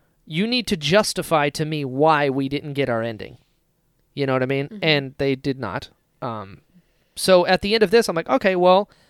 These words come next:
Speaker 1: I want something on par with the end of episode six,
Speaker 2: Mm-hmm.
Speaker 1: because we had our ending, and now you need to give me a better ending
Speaker 2: Mm-hmm.
Speaker 1: to justify why you didn't do the ending beforehand," right? Uh,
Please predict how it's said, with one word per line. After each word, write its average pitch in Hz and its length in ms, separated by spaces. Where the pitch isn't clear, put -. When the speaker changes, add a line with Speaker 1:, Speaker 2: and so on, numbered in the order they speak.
Speaker 1:
I 165 80
want 190 260
something 170 300
on 160 100
par 139 220
with 143 100
the 147 100
end 127 60
of 131 80
episode 156 300
six, - 340
Speaker 2:
Mm-hmm. 285 80
Speaker 1:
because 156 460
we 185 160
had 233 180
our 208 160
ending, 143 360
and 170 140
now 165 140
you 175 140
need 170 120
to 156 60
give 156 120
me 156 60
a 156 40
better 175 220
ending 110 280
Speaker 2:
Mm-hmm. 190 300
Speaker 1:
to - 80
justify 160 600
why 147 260
you 151 280
didn't 151 680
do 170 140
the 151 140
ending 135 220
beforehand," 127 400
right? 113 200
Uh, 131 500